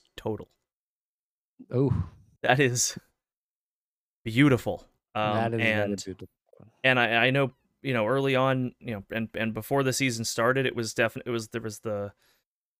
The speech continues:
Speaker 1: conversation to be had about, "Oh, Ryu coming back, you know, what is, who, who's out of the rotation?"
Speaker 2: Mm-hmm.
Speaker 1: And, uh, well, with Manoah <laughs> out of the rotation in, in, in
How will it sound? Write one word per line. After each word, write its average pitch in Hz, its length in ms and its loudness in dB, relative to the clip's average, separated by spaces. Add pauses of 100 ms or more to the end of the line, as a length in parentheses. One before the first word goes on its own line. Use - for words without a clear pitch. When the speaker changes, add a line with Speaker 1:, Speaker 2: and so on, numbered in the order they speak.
Speaker 1:
conversation 135 720 0
to 135 120 -2
be 131 140 0
had 135 260 4
about, 107 260 2
"Oh, 131 220 6
Ryu 107 300 2
coming 113 300 -2
back, 120 380 0
you 120 60 -2
know, 104 100 -2
what 107 180 0
is, 117 180 -4 (140)
who, 123 460 -4
who's 123 260 -4
out 117 200 4
of 113 120 -2
the 120 80 0
rotation?" 117 720 2 (460)
Speaker 2:
Mm-hmm. - 20 -2
Speaker 1:
And, 104 340 0
uh, 98 260 0
well, 127 200 2
with 123 180 -4
Manoah 131 340 2
<laughs> - 40 0
out - 180 -6
of - 120 -20
the 135 80 -4
rotation 127 800 0
in, 113 200 -6
in, 110 320 -10
in 104 320 -10